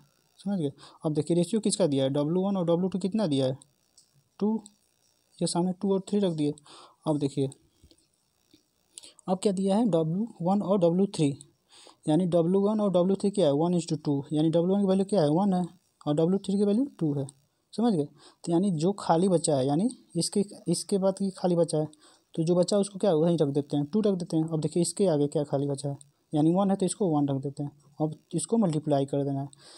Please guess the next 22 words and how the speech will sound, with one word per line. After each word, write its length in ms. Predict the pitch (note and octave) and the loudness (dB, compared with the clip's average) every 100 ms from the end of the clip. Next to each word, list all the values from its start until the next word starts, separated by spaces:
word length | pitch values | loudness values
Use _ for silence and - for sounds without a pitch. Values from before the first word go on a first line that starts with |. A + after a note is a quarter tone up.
| - - | -18 -2
यानी 180 | D#3+ G3 G3+ | 0 2 0
टू 100 | G#3 | -2
टू 140 | G#3 G3 | 0 2
जा 140 | G#3+ D4+ - _ _ _ - | 2 0 -4 _ _ _ 0
फ़ोर 180 | A3 A3+ | 2 4
हो 100 | G3+ | 4
गया, 220 | F3+ E3+ - _ _ _ - | 2 0 -6 _ _ _ -2
ये 80 | E3+ | -2
टू, 240 | E3+ G3 F#3+ F#3 D#3+ - | 0 -2 0 -4 -6 -4
टू 120 | G3+ | -4
से 120 | - | 0
वन 140 | F3+ F3+ | -2 0
से 120 | F#3 | 0
मल्टीप्लाई 220 | F3+ F3+ | 2 2
करेंगे 220 | F3 D#3+ | 2 0
तो 60 | D#3+ | -2
टू 120 | G#3 | 0
हो 120 | F#3+ | 2
जाएगा, 280 | E3 D3 C#3+ - _ - - | 2 0 -4 -8 _ -20 -4
ये 100 | D#3 D3+ | 0 0
थ्री 200 | - F3+ | 0 0
से 180 | G3 | 2